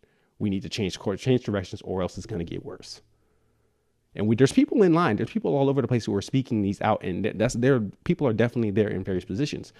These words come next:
but people aren't listening, though. Voices is continuing not to be heard, though. So that's the quick rant for that piece.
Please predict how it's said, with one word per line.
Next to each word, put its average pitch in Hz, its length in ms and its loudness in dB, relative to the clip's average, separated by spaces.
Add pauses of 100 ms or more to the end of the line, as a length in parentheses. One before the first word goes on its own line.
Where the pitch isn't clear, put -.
(140)
but 98 180 -4
people 117 360 -2
aren't 92 160 -8
listening, 98 720 -6 (280)
though. 62 260 -6 (1000)
Voices 110 360 -2
is 92 120 -10
continuing 123 440 -2
not 107 120 -4
to - 80 -18
be 82 60 -8
heard, 107 420 -2 (460)
though. - 340 -2 (2500)
So 98 260 -2 (240)
that's 135 160 2
the - 80 -6
quick - 220 -2
rant 95 200 -6
for 98 80 -6
that 98 220 0
piece. - 220 -8